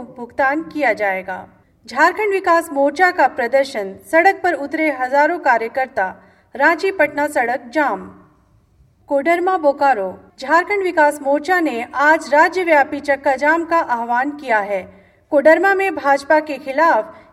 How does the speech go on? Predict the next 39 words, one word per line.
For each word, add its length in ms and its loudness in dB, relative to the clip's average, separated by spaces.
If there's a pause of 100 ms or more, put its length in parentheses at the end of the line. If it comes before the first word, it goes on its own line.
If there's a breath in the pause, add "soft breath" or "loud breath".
जेवीएम 540 -2
के 140 -6
समर्थकों 640 -2
में 240 -4
विपक्षी 480 -4
दलों 280 2
के 160 -8
सभी 380 -2
नेता 360 -2
उतरे। 420 -10 (280 loud breath)
पटना 360 2
रांची 320 0
मुख्य 340 0
मार्ग 360 0
को 200 -2
झुमरी 380 0
तलैया 420 2
में 220 -2
जाम 240 0
कर 200 -2
दिया 260 -6
गया 260 -2
है। 300 -8 (400 soft breath)
सैकड़ों 460 2
गाड़ियां 360 4
जाम 220 2
में 220 0
फंस 220 -4
गईं। 240 -6 (360 loud breath)
बालीडीह 600 -2
में 240 0
भी 160 -8 (320 loud breath)
झारखंड 400 0
विकास 420 0
मोर्चा 360 0
कार्यकर्ता 800 0
सड़क 380 0
पर 140 0
उतरे। 360 -8